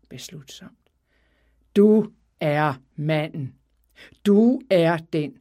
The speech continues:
som er i stand til at varetage en sådan opgave. Du skal være Egyptens kornmester. Du skal være indehaver af det næststørste embede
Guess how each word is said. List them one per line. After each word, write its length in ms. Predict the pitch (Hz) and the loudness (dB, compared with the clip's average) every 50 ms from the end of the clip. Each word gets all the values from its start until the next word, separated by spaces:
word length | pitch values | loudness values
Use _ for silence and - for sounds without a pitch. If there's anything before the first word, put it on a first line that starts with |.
| _ _ _ | _ _ _
som 220 | - - 165 156 | -8 -6 -4 -4
er 60 | 151 143 | -4 -4
i 120 | 139 139 | -6 -6
stand 340 | 135 - 202 190 202 - - | -2 0 0 0 0 -4 -8
til 200 | - - 160 165 | -12 -10 -8 -10
at 200 | 165 160 151 139 | -10 -10 -10 -10
varetage 760 | 147 127 131 131 131 139 143 - - 147 135 143 - - - - _ | -8 -6 -6 -6 -8 -8 -10 -10 -10 -10 -10 -12 -14 -18 -20 -20 _
en 160 | - 170 160 156 | -6 -6 -4 -4
sådan 580 | - - - 160 139 139 139 156 151 151 - _ | -4 -4 -4 -6 -6 -6 -8 -10 -10 -10 -12 _
opgave. 640 | 156 135 135 - _ 160 143 135 135 135 147 139 - _ _ _ _ _ - _ _ _ | -14 -14 -14 -12 _ -10 -10 -8 -10 -12 -14 -18 -20 _ _ _ _ _ -20 _ _ _
Du 180 | - 220 233 254 | 0 2 2 2
skal 320 | 247 - - 247 247 208 | 0 0 0 -2 -2 0
være 400 | 165 151 151 151 151 165 - - | -2 -2 0 0 -2 -2 -2 -2
Egyptens 680 | 190 165 160 - - 175 160 160 - - 170 165 160 - | -4 -4 -4 -4 -4 -4 -4 -6 -8 -8 -8 -8 -8 -10
kornmester. 800 | - - 175 160 143 143 151 151 143 135 131 - - 135 135 135 - - - - - _ _ - | -8 -6 -6 -6 -4 -6 -8 -8 -8 -8 -10 -10 -12 -12 -14 -14 -16 -20 -20 -20 -20 _ _ 0
Du 180 | 196 185 180 | 0 0 0
skal 260 | 165 - - 185 165 | -2 -2 -4 -4 -4
være 280 | 156 160 156 156 156 156 - | -4 -4 -4 -4 -6 -6 -6
indehaver 720 | 196 175 170 165 165 165 131 147 143 139 135 131 135 123 - - | -4 -4 -2 -4 -6 -8 -10 -10 -10 -12 -12 -12 -14 -16 -16 -14
af 160 | 139 135 135 | -14 -14 -12
det 160 | 151 147 143 | -12 -12 -10
næststørste 1600 | 147 147 151 165 185 185 180 - - - _ - _ _ _ _ _ - - - - 160 143 139 139 131 - - _ 165 156 139 135 _ _ _ _ _ | -8 -6 -4 -4 -4 -4 -8 -14 -18 -20 _ -20 _ _ _ _ _ -16 -16 -14 -12 -12 -12 -12 -12 -14 -16 -16 _ -12 -12 -12 -14 _ _ _ _ _
embede 720 | - 165 147 143 139 135 - 156 147 143 143 143 143 143 147 | -8 -6 -6 -6 -8 -10 -10 -10 -10 -10 -10 -12 -14 -16 -16